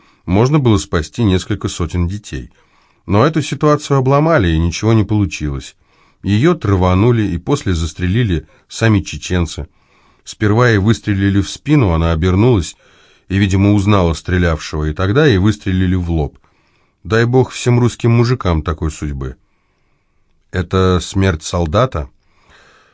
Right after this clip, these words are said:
Это как Пушкин, у него была странная судьба, пьянство, карты, бабы.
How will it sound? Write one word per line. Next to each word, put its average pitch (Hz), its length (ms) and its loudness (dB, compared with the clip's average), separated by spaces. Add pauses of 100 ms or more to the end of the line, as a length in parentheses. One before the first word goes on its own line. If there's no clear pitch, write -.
(320)
Это 135 200 -2
как 170 220 -2
Пушкин, 90 580 -2
у 95 40 -2
него 120 240 4
была 123 220 4
странная 123 580 2
судьба, 107 460 -2
пьянство, 101 560 -2
карты, 120 400 -2
бабы. 90 600 0